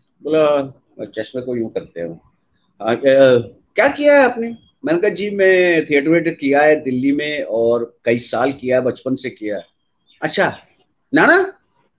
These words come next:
ठीक है।" तो नाना, ठीक है, मैं अपनी नौकरी लग गई और मैं third assistant director लग गया और वहां से जीवन की एक नई शुरुआत हुई। उसी दौरान एक दिल्ली के हमारे पुराने मित्र घूमते घामते आ गए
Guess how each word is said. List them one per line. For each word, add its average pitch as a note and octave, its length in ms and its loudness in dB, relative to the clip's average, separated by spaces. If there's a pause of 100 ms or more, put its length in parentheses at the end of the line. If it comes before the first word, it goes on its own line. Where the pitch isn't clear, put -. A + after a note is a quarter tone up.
(640)
ठीक F4 160 2
है।" D#4+ 80 -4 (640)
तो - 360 -2
नाना, F3+ 300 2
ठीक A3+ 340 0
है, C4 60 4
मैं C4 120 2
अपनी A#3+ 220 -2
नौकरी G#3 300 2
लग F3 180 0
गई G#3 200 4
और F3 340 2
मैं F#3 220 0
third F#3 300 2
assistant F3 560 -6 (100)
director D3 400 -2
लग E3 200 0
गया E3+ 260 4
और B2+ 440 0
वहां B2+ 360 -6
से D3+ 120 -10
जीवन C3+ 400 -6
की D#3 160 -6
एक D3+ 140 -6
नई D#3 180 0
शुरुआत A2 520 -4
हुई। D3 140 -16 (800)
उसी G#3 200 -2
दौरान B3 420 6
एक G3 220 2
दिल्ली G3+ 240 0
के A#3 120 0
हमारे G#3+ 420 4
पुराने F3+ 420 -2
मित्र F#3+ 560 -4
घूमते C#3+ 340 -4
घामते E3 360 0
आ E3 180 6
गए G3+ 280 0